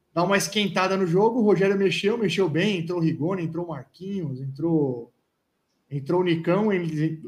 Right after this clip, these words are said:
entrou o Nestor, eles entraram bem e acabaram fazendo, o São Paulo fez o segundo e o terceiro gol logo, né?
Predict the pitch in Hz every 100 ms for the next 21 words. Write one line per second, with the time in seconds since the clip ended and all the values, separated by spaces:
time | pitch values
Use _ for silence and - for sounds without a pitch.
0 | 139 139 180 185 175 165 - 180 208 208
1 | - _ _ _ _ _ _ 139 165 165
2 | 175 185 135 165 214 - _ _ _ _
3 | _ _ 135 139 135 131 127 127 127 123
4 | 120 127 - 139 143 156 165 135 110 -
5 | _ _ _ _ _ _ _ _ _ _
6 | 147 139 156 - 156 139 160 165 165 175
7 | 147 170 170 165 165 160 139 156 160 131
8 | 120 123 147